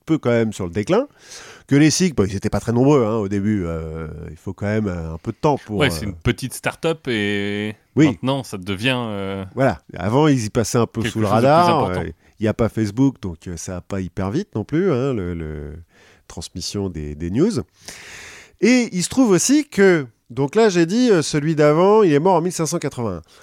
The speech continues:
Speaker 1: En mille cinq cent vingt-six, le sultanat de Delhi va tomber au profit de l'empire moghol,
Speaker 2: D'accord.
Speaker 1: qui sont eux aussi des envahisseurs, euh, qui viennent du nord, qui sont turco-mongols, ceux-là.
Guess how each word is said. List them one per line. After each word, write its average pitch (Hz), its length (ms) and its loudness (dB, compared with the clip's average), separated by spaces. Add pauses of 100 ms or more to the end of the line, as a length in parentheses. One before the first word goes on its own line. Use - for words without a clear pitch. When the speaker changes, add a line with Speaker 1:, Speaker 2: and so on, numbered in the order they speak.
(120)
Speaker 1:
En 135 120 2
mille 233 120 4
cinq 240 200 2
cent 180 180 2
vingt-six, 156 680 -2 (260)
le 117 140 -2
sultanat 185 500 2
de 135 140 -2
Delhi 151 320 0
va 131 160 2
tomber 147 420 2 (320)
au 123 120 -2
profit 143 400 0
de 170 60 -2
l'empire 160 360 2
moghol, 147 400 2 (240)
Speaker 2:
D'accord. 113 320 -2
Speaker 1:
qui 196 80 -2
sont 139 320 2 (260)
eux 220 100 6
aussi 202 360 0
des 120 560 2
envahisseurs, 107 760 2
euh, 78 160 -2
qui - 160 -14
viennent 87 180 -4
du 101 120 0
nord, 214 260 2
qui - 160 -10
sont 147 200 0
turco-mongols, 180 680 0
ceux-là. 82 260 -6